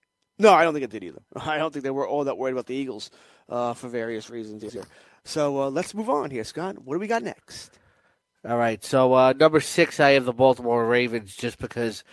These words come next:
Speaker 2: the fact that the defense and, uh, really, really, uh, you know, this team has really become a winning team under Lamar Jackson. It's a very unusual, like, college football type offense, but it works.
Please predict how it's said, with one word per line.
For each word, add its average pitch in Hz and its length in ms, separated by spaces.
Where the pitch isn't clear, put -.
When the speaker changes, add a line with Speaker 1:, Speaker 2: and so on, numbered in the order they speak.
Speaker 2:
the 117 100
fact 135 320
that 107 100
the 98 60
defense 139 640
and, 117 220
uh, 117 280
really, 156 380
really, 165 400
uh, 123 240
you 120 200
know, 123 100
this 120 160
team 131 240
has 117 240
really 139 220
become 135 280
a 123 40
winning 131 360
team 143 240
under 123 160
Lamar 120 340
Jackson. 120 480
It's 92 100
a 107 60
very 123 280
unusual, 117 640
like, 120 180
college 127 360
football 123 440
type 123 300
offense, 120 440
but 104 140
it 90 80
works. 107 500